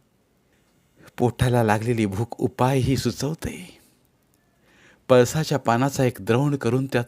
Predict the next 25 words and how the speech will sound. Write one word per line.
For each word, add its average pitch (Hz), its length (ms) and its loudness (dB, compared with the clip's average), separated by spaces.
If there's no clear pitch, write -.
ओढ्याचं 117 400 0
पाणी 104 400 0
घेतलं 113 420 -4
आणि 113 180 -2
त्या 110 80 2
कागदात 101 480 -2
पीठ 117 200 -2
होतं, 131 340 -4
त्याच 110 240 -4
कागदात 104 380 -4
ते 98 60 -2
भिजवलं. 90 480 -6
दोन्ही 123 300 6
हाताला 113 360 2
ते 107 140 -4
चिकटलं, 123 600 -4
कारण 127 300 2
तो 127 80 6
मैदा 127 340 4
होता 143 400 -2
आणि 113 180 -4
त्याचं 123 240 4
एक 113 140 0
छोटंसं 110 540 -2
रिपट 117 260 -4